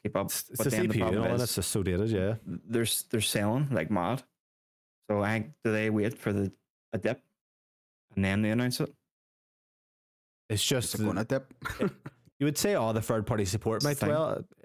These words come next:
Speaker 2: I just think, you know, have two editions of your games. Just, you know, give it maybe two years of cross, cross-plat releases, but I don't know, like, how you're gonna manage that if you have a,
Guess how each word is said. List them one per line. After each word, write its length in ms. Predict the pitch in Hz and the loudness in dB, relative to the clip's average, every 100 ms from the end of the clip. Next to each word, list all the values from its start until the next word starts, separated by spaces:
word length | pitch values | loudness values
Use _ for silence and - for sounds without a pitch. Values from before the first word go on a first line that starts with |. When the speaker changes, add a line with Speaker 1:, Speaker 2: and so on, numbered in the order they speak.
| - | -2
Speaker 2:
I 180 | 143 175 | 0 2
just 160 | 147 - | 0 0
think, 240 | 104 - | -2 0
you 60 | 107 | 0
know, 340 | 98 101 98 101 - - - _ _ _ _ _ _ _ _ | 2 0 0 -2 -4 -4 -12 _ _ _ _ _ _ _ _
have 240 | - 113 110 | -4 -2 0
two 140 | 113 | 0
editions 320 | 98 92 123 | 0 0 0
of 80 | 98 | 0
your 80 | 98 | 2
games. 460 | 95 98 139 147 - | 2 2 2 -2 -2
Just, 360 | 107 - - - 143 | -2 -4 -8 -8 -2
you 140 | 127 | 0
know, 160 | 101 90 | 0 0
give 160 | 120 110 | -2 0
it 60 | 117 | 0
maybe 200 | 101 107 | 0 0
two 140 | 110 | 0
years 240 | 101 95 | 0 0
of 100 | 98 | -2
cross, 460 | - 101 98 - - _ | 0 -2 -2 -6 -10 _
cross-plat 460 | _ 101 95 104 87 | _ -4 -2 -4 -2
releases, 500 | 95 95 - 135 - 101 | 0 0 0 -4 -2 -2
but 160 | 101 - _ _ _ _ _ _ _ _ _ _ _ - | -4 -6 _ _ _ _ _ _ _ _ _ _ _ -4
I 140 | 104 | 0
don't 120 | 98 | 2
know, 180 | 87 98 | 2 0
like, 220 | 107 95 | 0 0
how 80 | 101 | 0
you're 120 | 92 | 0
gonna 160 | 92 90 | 2 0
manage 300 | 87 95 95 | 0 0 0
that 140 | 107 | -2
if 100 | 101 | 0
you 160 | 107 101 | 0 0
have 180 | 92 92 | 0 0
a, 240 | 90 90 | 0 -2